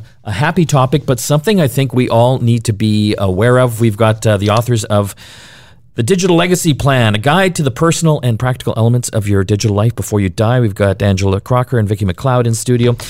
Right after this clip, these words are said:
Let's talk about transitioning some of your social,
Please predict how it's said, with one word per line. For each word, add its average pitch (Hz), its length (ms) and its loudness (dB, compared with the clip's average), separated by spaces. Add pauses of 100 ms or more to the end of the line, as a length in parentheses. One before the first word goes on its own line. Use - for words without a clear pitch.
(240)
Let's - 320 -6
talk 208 240 0
about 160 240 2
transitioning 117 800 0
some 110 180 0
of 98 140 0
your 98 420 0 (120)
social, 98 720 -2